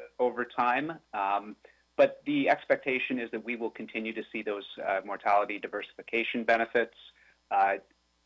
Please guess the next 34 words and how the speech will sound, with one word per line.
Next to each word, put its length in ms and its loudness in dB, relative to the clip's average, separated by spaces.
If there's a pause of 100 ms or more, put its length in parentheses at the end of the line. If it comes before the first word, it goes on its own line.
(200)
we've 260 -2
seen 160 4
it, 120 2
if 180 0
you 80 2
look 200 2
at 80 4
our 100 6
M 160 2
D 140 -4
and 100 -2
A, 340 0 (100)
we 200 -2
actually 260 2
provide 380 2
a 40 -4
mortality 580 -2
sensitivity, 760 -6 (260)
and 120 0
that 160 2
clearly 380 0
demonstrates, 760 -6 (280)
uh, 200 0 (220)
the, 340 -10 (320)
the 60 -4
mortality 760 0 (140)
benefits, 480 -2 (160)
uh, 240 0 (840)
diversification 800 -2
benefits 400 -2
that 100 -12
we 80 -16 (100)
see 120 -4
over, 360 -6